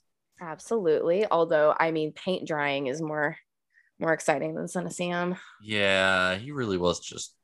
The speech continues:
Speaker 2: a boring motherfucker.
Speaker 1: Boring.
Speaker 2: Who
Speaker 1: All right,
Speaker 2: are
Speaker 1: let's see.
Speaker 2: we?
Speaker 1: Who should we do next week? You wanna do, speaking of Ed Gein, you wanna, you wanna do Ed Gein next week?
Speaker 2: Sure. The Butcher of Plainfield.
Speaker 1: Let's do that.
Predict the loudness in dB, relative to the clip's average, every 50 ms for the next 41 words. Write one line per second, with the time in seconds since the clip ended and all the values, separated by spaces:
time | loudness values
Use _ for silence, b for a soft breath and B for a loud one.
0 | _ -10 -6 0 4 8 10 10 10 10 10 8 8 8 6 6 4 4 4 4
1 | 0 -10 -12 -12 -16 -20 -20 -18 -12 -12 -10 -10 -10 -12 -14 -16 -18 -20 -20 -20
2 | _ _ _ _ _ b b b b b b b b b b b _ _ _ _
3 | -8 0 4 6 8 10 10 12 12 10 10 10 10 10 10 10 8 6 4 2
4 | 4 6 6 8 10 12 12 12 12 10 8 8 8 6 6 4 4 8 10 10
5 | 10 12 12 12 12 12 12 8 2 -4 -6 -4 0 4 4 6 6 8 8 8
6 | 10 8 8 6 4 0 0 2 2 2 0 0 -2 -6 _ _ _ _ _ _
7 | _ _ -4 0 2 4 4 4 4 4 4 4 4 4 6 6 6 6 4 4
8 | 6 6 6 6 6 2 -4 -4 -4 -4 -4 -4 -4 -6 -6 -2 0 4 6 10
9 | 12 12 12 12 12 12 12 12 12 12 10 6 2 _ _ 0 2 6 6 6
10 | 6 6 8 8 8 8 8 6 4 6 6 8 6 6 6 4 4 6 6 4
11 | 4 0 0 -4 -12 _ _ _ -10 -8 -8 -8 -8 -8 -2 4 8 8 8 8
12 | 6 4 4 6 8 8 10 10 10 10 10 8 6 4 2 -2